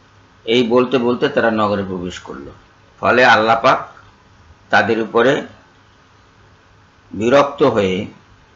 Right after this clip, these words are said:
তাদেরকে এই শাস্তি দিলেন যে তারা ইহ প্রান্তরে নির্বাসিত হবে এবং অনেক বছর সেখানে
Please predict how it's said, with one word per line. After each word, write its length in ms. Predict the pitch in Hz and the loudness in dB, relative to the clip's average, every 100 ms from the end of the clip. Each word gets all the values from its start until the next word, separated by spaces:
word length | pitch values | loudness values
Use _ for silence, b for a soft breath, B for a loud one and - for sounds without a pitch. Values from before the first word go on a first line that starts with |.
| _ _ _ _ _ _ _ _ _ _ _ _ _ | _ _ _ _ _ _ _ _ _ _ _ _ _
তাদেরকে 380 | - 113 117 107 | 0 2 0 0
এই 100 | 117 | -2
শাস্তি 400 | 110 110 - 117 | 0 -2 -2 -6
দিলেন 400 | 98 110 127 135 | -4 -2 0 0
যে 100 | 120 | -2
তারা 420 | 101 101 101 120 - - - _ _ _ _ _ _ _ _ _ _ _ _ _ _ _ _ _ _ _ _ _ _ _ _ _ - | 0 0 2 0 -2 -14 -20 _ _ _ _ _ _ _ _ _ _ _ _ _ _ _ _ _ _ _ _ _ _ _ _ _ -2
ইহ 220 | 131 143 | 2 4
প্রান্তরে 480 | 143 123 117 117 123 | 2 0 0 0 -2
নির্বাসিত 580 | 117 104 101 101 98 98 | -2 -4 -4 -4 -6 -6
হবে 300 | 92 85 92 | -8 -8 -6
এবং 200 | 98 95 | -6 -4
অনেক 420 | 98 113 139 120 | -2 0 -2 -2
বছর 260 | 120 120 | -4 -4
সেখানে 560 | 110 110 - 104 95 92 | -6 -6 -4 -4 -4 -8